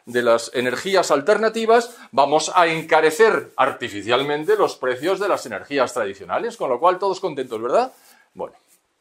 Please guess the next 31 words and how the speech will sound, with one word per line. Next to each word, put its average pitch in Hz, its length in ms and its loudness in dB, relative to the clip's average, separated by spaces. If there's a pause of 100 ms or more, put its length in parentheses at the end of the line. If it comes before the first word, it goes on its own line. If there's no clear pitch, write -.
(580)
Ah, 110 120 0
por 113 100 -4
supuesto, 113 380 -4
lo 117 120 -2
del 104 120 -8
carbón. 110 320 0 (320)
Esto 151 160 -2
tiene 165 120 2
mucha 113 220 -4
gracia. 104 320 2 (180)
Realmente 156 540 2
acabo 151 280 2
de 139 40 2
escribir 131 460 -2
dos, 123 360 -2 (380)
acabo 120 240 -2
de 120 80 -2
subir 110 340 -6
dos 101 440 -8
sueltos 101 540 -8 (380)
sobre 98 320 -6
el 90 100 -10
carbón. 98 380 -4 (160)
Y 107 100 -10
el 101 100 -8
segundo, 160 580 0 (160)
el 123 140 -2
primero 139 260 -2
es 175 80 -2
el 185 100 2
teórico. 131 480 0